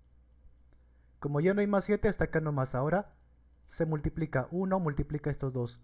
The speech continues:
Uno por uno es uno. Uno por siete es siete. Ahora le toca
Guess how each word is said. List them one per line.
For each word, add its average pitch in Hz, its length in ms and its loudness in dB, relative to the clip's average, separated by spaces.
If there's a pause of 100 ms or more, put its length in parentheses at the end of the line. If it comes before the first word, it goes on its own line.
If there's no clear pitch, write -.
(160)
Uno 175 340 -2
por 151 200 2
uno 190 340 0 (380)
es 113 240 -8
uno. 190 440 0 (800)
Uno 160 300 0
por 135 160 0
siete 143 580 4
es 123 100 -4
siete. 202 540 4 (1600)
Ahora 156 380 8
le 147 140 4
toca 180 560 4